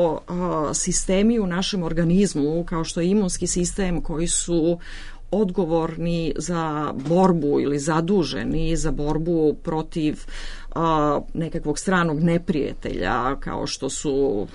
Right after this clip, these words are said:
a, razni patogeni, kao što on evoluira i prilagođava se da bi se borio što efikasnije, isto tako postoji uporedna evolucija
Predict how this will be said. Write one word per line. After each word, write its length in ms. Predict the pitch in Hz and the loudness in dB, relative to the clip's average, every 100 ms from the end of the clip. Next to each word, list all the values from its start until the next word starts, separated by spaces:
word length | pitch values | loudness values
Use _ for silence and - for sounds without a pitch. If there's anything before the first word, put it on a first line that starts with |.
| - - | -12 -8
a, 500 | 135 131 - 117 127 - - - | -6 -4 -6 -6 -6 -6 -6 -4
razni 400 | 151 160 151 143 | 0 0 0 -2
patogeni, 720 | 160 160 180 180 190 208 247 - - - - - | -2 -2 -2 0 2 2 2 0 -6 -8 -10 -6
kao 280 | 214 214 208 | -2 0 0
što 220 | - 202 | 0 -2
on 280 | 190 226 220 | -2 2 2
evoluira 1040 | 175 175 170 175 202 220 208 156 143 139 - | 2 2 2 4 4 4 4 2 0 0 -2
i 360 | 170 151 131 104 | -2 0 0 -2
prilagođava 1000 | - 175 170 151 170 165 208 196 160 101 | -2 0 0 2 2 2 2 0 0 -2
se 180 | - 165 | -4 -4
da 140 | 156 | -2
bi 140 | 151 151 | -2 0
se 680 | - 175 139 131 117 110 147 | 2 2 2 0 0 -2 -4
borio 600 | - 147 170 170 196 113 | -6 0 4 4 4 0
što 460 | 135 - 160 151 143 | -2 -4 0 0 0
efikasnije, 960 | 175 165 185 - 151 - 220 220 196 220 - - - - | -2 -4 -2 -2 -2 -2 0 2 0 -4 -8 -16 -14 0
isto 380 | 240 269 254 | 2 2 0
tako 440 | 220 185 202 233 220 | -2 -2 -2 -2 -4
postoji 600 | 190 175 - 180 214 196 | -4 -4 -2 0 0 0
uporedna 580 | 226 247 233 202 180 180 | -2 0 0 2 2 2
evolucija 800 | 170 165 170 175 175 - 165 139 | 2 4 4 4 4 0 0 -2